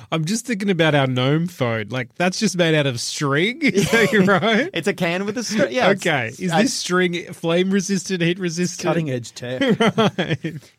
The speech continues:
Speaker 2: Through the gnome phone, you hear, "All right,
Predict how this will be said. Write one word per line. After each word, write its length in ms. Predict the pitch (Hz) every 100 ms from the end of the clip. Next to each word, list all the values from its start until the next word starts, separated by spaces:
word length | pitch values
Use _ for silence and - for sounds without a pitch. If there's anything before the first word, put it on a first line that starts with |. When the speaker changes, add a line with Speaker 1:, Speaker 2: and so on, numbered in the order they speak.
| 123
Speaker 2:
Through 400 | 180 240 311 320
the 100 | 294
gnome 360 | 262 190 185 175
phone, 460 | - 135 127 180 170
you 160 | 147 180
hear, 500 | 151 180 165 156 147 _ _ - - _ _
"All 180 | 180 262
right, 300 | 359 311 233